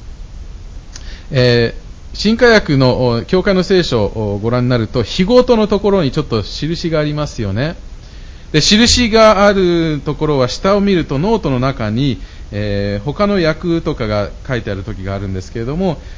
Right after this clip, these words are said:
今回この日ごとに関しては、下を見ると別訳、明日のための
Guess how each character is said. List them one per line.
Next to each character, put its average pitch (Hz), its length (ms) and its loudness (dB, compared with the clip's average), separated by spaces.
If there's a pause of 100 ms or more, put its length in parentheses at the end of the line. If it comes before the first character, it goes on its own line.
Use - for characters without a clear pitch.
(140)
今 254 220 2
回 139 240 0
こ 139 160 -4
の 151 120 0
日 175 200 -2
ご 220 140 2
と 220 120 -2
に 202 120 -2
関 196 260 -2
し - 60 -10
て 117 180 -6
は、 131 300 2
下 151 260 -4
を 165 60 -4
見 160 120 -4
る 139 100 -4
と 117 140 -4
別 123 320 -4
訳、 175 400 0 (460)
明 165 120 2
日 285 240 -2
の 302 180 2
た 285 200 -2
め 262 160 -2
の 117 220 -2